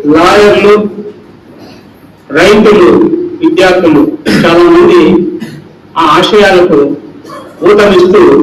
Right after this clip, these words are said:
కార్యక్రమాలు నిర్వహిస్తున్నారు. మరి మూడున్నర దశాబ్దాలుగా చేస్తున్నా అశాస్త్రీయ భావజాలం ఉండకూడదని చెప్పి మేము చెప్తున్నా. అశాస్త్రీయ భావాలను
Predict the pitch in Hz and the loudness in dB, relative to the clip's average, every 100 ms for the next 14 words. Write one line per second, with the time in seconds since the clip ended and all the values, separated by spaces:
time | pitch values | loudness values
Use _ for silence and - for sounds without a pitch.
0 | - - 147 165 165 170 160 139 147 147 | -2 -6 -2 -2 0 0 0 0 0 0
1 | 143 - 147 120 120 - - - - - | -2 -2 -4 -4 -4 -12 -20 -20 -20 -20
2 | - - - - - - - - - - | -20 -20 -20 -20 -20 -20 -20 -20 -12 -2
3 | 240 240 196 254 269 277 262 233 226 254 | 0 2 2 2 2 2 2 2 2 2
4 | 247 240 240 240 233 208 214 220 233 269 | 2 2 2 2 2 0 0 0 0 0
5 | 277 247 - - - - - - - - | -2 -4 -10 -18 -20 -20 -20 -20 -20 -20
6 | - _ - - - - - - - - | -20 _ -20 -20 -20 -20 -20 -20 -14 -4
7 | 359 294 285 285 285 269 262 240 247 254 | -2 0 2 2 2 2 2 2 2 2
8 | 254 247 233 247 254 254 254 254 240 240 | 2 2 2 2 2 2 2 2 0 0
9 | 233 220 208 208 202 226 226 180 - - | 0 0 2 0 0 -2 0 0 0 -4
10 | - - - - - - _ _ _ _ | -8 -14 -20 -20 -20 -20 _ _ _ _
11 | - _ _ _ _ _ - - _ - | -20 _ _ _ _ _ -20 -20 _ -20
12 | _ - - - - - - - - 165 | _ -20 -20 -20 -20 -20 -20 -20 -8 -2
13 | 214 254 285 285 285 277 277 269 254 262 | 0 2 2 2 2 2 2 2 2 2
14 | 254 262 254 233 | 2 2 0 0